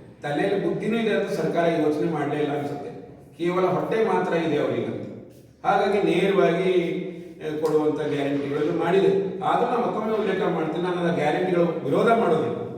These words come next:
ಆದ್ರೆ ಕೊಡುವಂಥ ಗ್ಯಾರಂಟಿಯೋ ಸೌಲಭ್ಯಗಳೋ ಮೂಲಭೂತ ಸೌಲಭ್ಯಗಳನ್ನ ಸರಿಯಾಗಿ ತಲುಪಿಸ್ಬೇಕಲ್ಲ. ಹಿಂದಿನ ನಮ್ಮ ಸರ್ಕಾರ ಇರ್ಬೋದು, ಬೇರೆ ಬೇರೆ ಸರ್ಕಾರ ಯಾವುದೇ ಸಮಿತಿ ಮಾಡದೆ ಎಲ್ಲವನ್ನೂ ತಲುಪಿಸಿತ್ತು ಜನಗಳಿಗೆ.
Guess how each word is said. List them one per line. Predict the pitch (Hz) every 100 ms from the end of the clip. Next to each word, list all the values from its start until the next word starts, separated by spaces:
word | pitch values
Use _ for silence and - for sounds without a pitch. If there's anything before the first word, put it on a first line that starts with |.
| - - - - - -
ಆದ್ರೆ | 156 226 233 - 165 - -
ಕೊಡುವಂಥ | 170 226 254 240 220
ಗ್ಯಾರಂಟಿಯೋ | 170 170 170 175 165 156
ಸೌಲಭ್ಯಗಳೋ | 170 180 - 151 156 156 156 147 135 151 -
ಮೂಲಭೂತ | 151 165 165 165 156
ಸೌಲಭ್ಯಗಳನ್ನ | - 135 135 127 120 117 113 113 110 - - - -
ಸರಿಯಾಗಿ | 156 170 214 233 202 214
ತಲುಪಿಸ್ಬೇಕಲ್ಲ. | 214 - - 160 - - - - - - - - - - - - - - -
ಹಿಂದಿನ | 208 233 247
ನಮ್ಮ | 247 233 220 247
ಸರ್ಕಾರ | 226 226 233 226
ಇರ್ಬೋದು, | 220 214 214 233
ಬೇರೆ | 202 196
ಬೇರೆ | 208 -
ಸರ್ಕಾರ | - - - 180
ಯಾವುದೇ | 165 - 208
ಸಮಿತಿ | 202 170 202 214 214
ಮಾಡದೆ | 175 170 202
ಎಲ್ಲವನ್ನೂ | 170 165 190 196 220
ತಲುಪಿಸಿತ್ತು | 175 - - - -
ಜನಗಳಿಗೆ. | 139 139 151 135 - 147 -